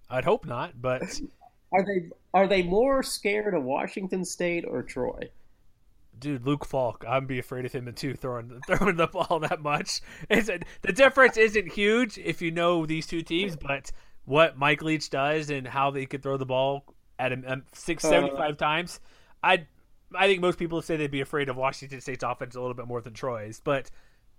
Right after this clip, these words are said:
Speaker 1: Washington State, anybody, it's like playing, yeah, New Mexico. Oh, who's New Mexico? Who cares? They run a unique run, triple option offensive attack. Any team should be at least somewhat nervous playing them. That's all it is for Washington State, but they're also really good at doing it too.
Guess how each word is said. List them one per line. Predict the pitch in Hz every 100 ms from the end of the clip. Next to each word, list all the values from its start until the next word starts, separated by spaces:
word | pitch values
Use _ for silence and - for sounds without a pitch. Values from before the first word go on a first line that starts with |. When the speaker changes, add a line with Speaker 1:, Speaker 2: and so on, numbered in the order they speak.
| -
Speaker 1:
Washington | 143 156 143 135 120
State, | 175 135
anybody, | 147 190 135 117 113 123
it's | 156
like | 226 208
playing, | 214 208 185 160 _ _
yeah, | - 185
New | 151
Mexico. | 160 185 - - 135 110 98
Oh, | 135 139
who's | 123 160
New | 135
Mexico? | 190 - 131 110
Who | 156
cares? | 214 135 - - - -
They | 165
run | 175 180
a |
unique | 160 156 165 -
run, | 143 151 156 147
triple | - 160 151
option | 143 139 156
offensive | 143 147 - 117
attack. | 120 202 160 143 - - _ -
Any | 185 190
team | 180 180
should | 160 147
be | 147
at | 151
least | 151 -
somewhat | 156 147
nervous | 139 139 131
playing | - 151 107
them. | 104 98 - _ - _
That's | 160 175
all | 175
it | 160
is | 151
for | 143
Washington | 139 - 131 120
State, | - 175
but | -
they're | 135 135
also | -
really | 120 131 117
good | 123 123
at | 107
doing | 127 110
it | 107
too. | - 123